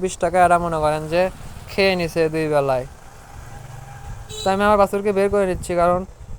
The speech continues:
এদের, এই আমার যেহেতু গোয়াল ঘরের স্পেসটা অনেক ছোট, এর মধ্যে মনে করেন দুইজনে খাবার দিলে করে কি, এই কালো গরু আমার লাল বাচ্চার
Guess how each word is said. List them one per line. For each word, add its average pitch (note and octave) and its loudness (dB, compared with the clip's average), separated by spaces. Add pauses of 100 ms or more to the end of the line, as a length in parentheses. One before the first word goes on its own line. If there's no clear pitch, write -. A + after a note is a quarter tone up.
(180)
এদের, F#3 -2 (160)
এই G3 4 (100)
আমার F#3+ 6
যেহেতু F#3+ 0
গোয়াল F3 6
ঘরের F#3+ 4
স্পেসটা F3+ -4
অনেক F3+ -2
ছোট, E3+ 0 (1500)
এর F3+ 0
মধ্যে F3+ 0
মনে F3+ 0
করেন F3 0
দুইজনে F3 -2 (100)
খাবার E3+ 2
দিলে F3 0
করে E3+ 2
কি, F3 -4
এই F3 -2
কালো F3 2
গরু D#3+ 0 (760)
আমার E3+ 4 (120)
লাল E3+ 10
বাচ্চার E3+ 8